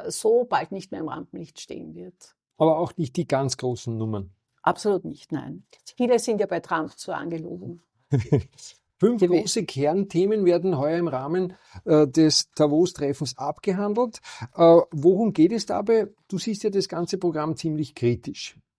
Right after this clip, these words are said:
Speaker 1: Ja. Äh, fünf Themen. Wachstum neu denken, Industrien im intelligenten Zeitalter, allein die Formulierung, da stellt's mir die Haare auf. In Menschen investieren, den Planeten schützen, Vertrauen wiederherstellen. All diese Fragen könnte ich jetzt in Kürze mit einer Gegenfrage beantworten.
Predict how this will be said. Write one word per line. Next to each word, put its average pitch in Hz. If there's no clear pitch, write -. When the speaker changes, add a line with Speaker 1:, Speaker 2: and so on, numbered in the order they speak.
Speaker 1:
Ja. -
Äh, 180
fünf 285
Themen. 156
Wachstum -
neu 240
denken, 190
Industrien 233
im 277
intelligenten 196
Zeitalter, 190
allein 180
die 190
Formulierung, 185
da 202
stellt's 170
mir 180
die 175
Haare 175
auf. 208
In 208
Menschen 262
investieren, 254
den 226
Planeten 196
schützen, -
Vertrauen 196
wiederherstellen. 185
All 247
diese 254
Fragen 214
könnte 233
ich -
jetzt 208
in 190
Kürze 269
mit 196
einer 175
Gegenfrage 175
beantworten. 185